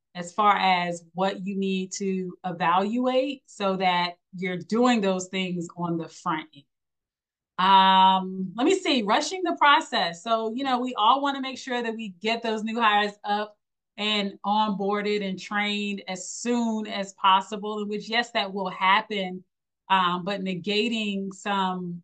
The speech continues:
of the key things that I just mentioned and rushing the process, um, can really be detrimental, um, to the long-term goal of the company, because you're really gonna have to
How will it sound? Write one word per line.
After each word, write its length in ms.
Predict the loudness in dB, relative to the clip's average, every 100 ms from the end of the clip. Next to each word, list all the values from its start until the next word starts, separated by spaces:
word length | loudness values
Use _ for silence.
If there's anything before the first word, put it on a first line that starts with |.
| -8
of 160 | -8 -6
the 300 | -6 -6 -6
key 180 | -8 -6
things 420 | -4 -2 -4 -4
that 140 | -4
I 140 | -2 -4
just 320 | -6 -10 -6
mentioned 640 | -2 -2 -4 -6 -8 -6
and 120 | -8 -4
rushing 340 | -4 -4 -8
the 80 | -8
process, 800 | -4 -2 -2 -2 -4 -4 -6 -10 _ _ _ _ _ -12
um, 560 | -6 -6 -6 -10 -12 -18 _
can 240 | -2 -2 0
really 340 | 0 0 -2
be 180 | -2 -6
detrimental, 1080 | 0 -2 0 -4 -4 -4 -4 -6 -8 -10 -16 _ _ _ _ -12
um, 320 | -10 -8 -12 -10
to 420 | -6 -4 -4 -10 -14 -20 _ _ _ _ _ _
the 140 | -2
long-term 720 | 0 2 0 0 -6 -6 -6 -6
goal 400 | -6 -4 -6 -6
of 180 | -8 -8
the 100 | -12
company, 540 | -6 -4 -4 -6 -8
because 600 | -6 -10 -2 0 2 0 -4
you're 160 | -4
really 200 | -2 -2
gonna 220 | 0 0
have 240 | 2 0 0
to 200 | -6 -8